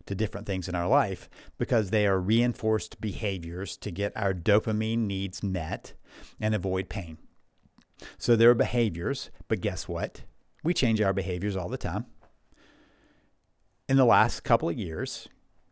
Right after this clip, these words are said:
you can probably look around and notice the behaviors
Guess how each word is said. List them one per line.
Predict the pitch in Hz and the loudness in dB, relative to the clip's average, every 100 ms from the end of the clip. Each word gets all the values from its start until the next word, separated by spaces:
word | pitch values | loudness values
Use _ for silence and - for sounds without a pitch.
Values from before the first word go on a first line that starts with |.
| _ | _
you | - 113 | -6 -6
can | - 147 | 0 0
probably | 143 117 120 139 | 4 6 6 4
look | 120 123 | 2 2
around | 175 117 92 92 107 | 2 4 4 2 0
and | 117 110 | 0 2
notice | 110 107 107 120 | 4 4 4 2
the | - | 0
behaviors | 107 101 101 98 98 123 127 | -2 0 0 0 0 0 0